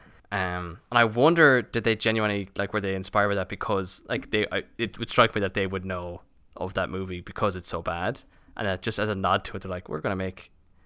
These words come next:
this guy look like one of the Langoliers." Because, and the reason that makes me think of it is 'cause the story is that those people on the plane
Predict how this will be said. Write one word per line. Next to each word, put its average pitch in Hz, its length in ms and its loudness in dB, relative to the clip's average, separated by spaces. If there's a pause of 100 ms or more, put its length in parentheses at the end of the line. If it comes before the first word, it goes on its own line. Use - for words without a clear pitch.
(220)
this 104 140 -4
guy 104 120 0
look 98 160 -2
like 95 160 0
one 104 60 -2
of 104 60 -4
the 104 60 -2
Langoliers." 113 560 -2 (260)
Because, 131 680 6
and - 160 0
the 123 60 4
reason 190 240 6
that 165 100 10
makes 151 180 6
me 139 60 2
think 151 260 0
of 113 60 -2
it 78 100 0
is 101 100 -4
'cause 110 200 -2
the 101 60 -6
story 147 460 2
is 113 280 -2
that - 180 -4
those 117 240 2
people 117 320 -2
on 104 200 0
the 98 60 -8
plane 104 500 -4